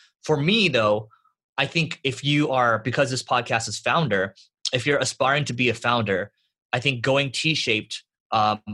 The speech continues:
and actually doing, running some paid ads, doing some S E O stuff, experimenting across the board, that's gonna help you, because you are eventually, if you get bigger and bigger, you're gonna e-, need to know, um, how that de-, department's gonna look, or whoever's managing marketing,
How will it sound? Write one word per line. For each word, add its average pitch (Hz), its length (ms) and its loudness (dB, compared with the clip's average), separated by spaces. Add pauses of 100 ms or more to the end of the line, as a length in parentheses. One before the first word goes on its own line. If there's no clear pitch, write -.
(220)
and 113 260 -2
actually 127 320 -2
doing, 113 560 -4
running 135 220 0
some 131 180 0
paid 117 220 2
ads, 98 240 0
doing 131 240 0
some 120 160 -2
S 113 200 -2
E 110 80 0
O 107 60 0
stuff, 101 260 -4
experimenting 113 640 -2
across 113 300 -2
the - 80 -10
board, 107 380 0 (320)
that's 135 200 -2
gonna 156 160 0
help 147 240 -2
you, 135 80 -4
because 117 380 -4
you 131 140 0
are 143 160 2
eventually, 117 400 0
if 107 100 -2
you 120 60 -6
get 92 160 0
bigger 113 180 0
and 104 120 0
bigger, 117 380 0 (280)
you're 139 200 2
gonna 139 200 0
e-, 123 260 -8
need 123 280 0
to 120 100 -2
know, 113 420 2 (240)
um, 101 380 2
how 135 160 0
that 113 180 -2
de-, 113 100 -2 (300)
department's 113 400 -4
gonna 101 160 -2
look, 107 320 -2
or 113 260 2
whoever's 120 360 0
managing 110 360 -2
marketing, 110 460 0